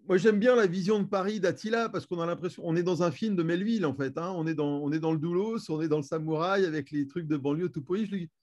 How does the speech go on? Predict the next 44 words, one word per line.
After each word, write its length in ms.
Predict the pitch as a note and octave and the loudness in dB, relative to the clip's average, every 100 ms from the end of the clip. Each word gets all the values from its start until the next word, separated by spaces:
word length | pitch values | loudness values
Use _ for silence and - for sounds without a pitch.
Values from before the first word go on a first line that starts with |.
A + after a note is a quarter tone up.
| _ _ _ | _ _ _
quand 120 | - F3 | -4 -2
je 80 | |
lui 100 | E3 G#3 | 0 -2
écrivais, 440 | G3+ A3 A3+ A#3 | 0 0 4 6
euh, 580 | G3+ D#3 D3 C#3 C3+ C3 B2+ | 6 6 4 4 2 0 -2
alors 200 | D#3+ E3+ | 0 0
là, 140 | G3+ | 2
on 80 | G#3 | 0
est 60 | G3 | -2
dans 120 | F3 | -4
une 160 | D3+ E3 | -4 -4
brasserie 400 | F3 F#3 - G#3 | -2 -4 -4 -4
parisienne, 720 | F3+ F3+ F3+ G3 G3+ G3+ D#3+ | -2 -2 2 4 4 4 2
dans 140 | D3+ | 0
le 40 | |
seizième, 500 | D#3 F3 E3 F3 F#3+ | 0 0 0 0 0
du 120 | E3+ C#3 | -2 -4
côté 240 | D#3+ F#3 | -4 -4
du 140 | D#3+ | -4
parc 240 | D#3 D#3+ - | -4 -4 -2
Monceau, 480 | F3 E3 F#3+ F#3 F#3 | -2 0 4 6 6
avec 280 | D3 D3 C3+ | 4 0 -2
les 100 | D3 | -4
lumières, 440 | D#3 D3 E3 E3 | -2 -2 -2 0
les 80 | D3+ | 0
miroirs, 360 | C#3 D3+ E3 D3+ | -2 -2 0 0
les 60 | |
machins, 320 | C#3+ C#3 A#3 G#3+ | 0 -2 -2 -2
et 80 | - | -2
qui 120 | D#3+ | -4
me 40 | C3+ | -2
fait 120 | F3+ | 0
un, 200 | C#3+ C#3 _ _ - | 0 -2 _ _ -8
un 100 | C#3+ | -4
café 380 | B2+ E3+ E3 G3 | 0 0 2 0
tout 140 | F#3+ | 0
pourri, 440 | C#3+ F#3+ F3+ F#3 E3+ | 0 2 4 4 4
euh, 160 | C#3+ A2+ - F#3 _ _ | 4 2 -4 -8 _ _
<laughs> 800 | - E3+ - - G#3+ - - B3+ | -6 -4 -2 -4 -6 -4 -2 2
tout 220 | D4+ - | 0 0
au 100 | F3+ | -2
fond 160 | E3 F#3+ | -2 -2
de 60 | |
Montreuil. 520 | E3+ E3 F3 A#3 A#3+ | 0 0 2 2 2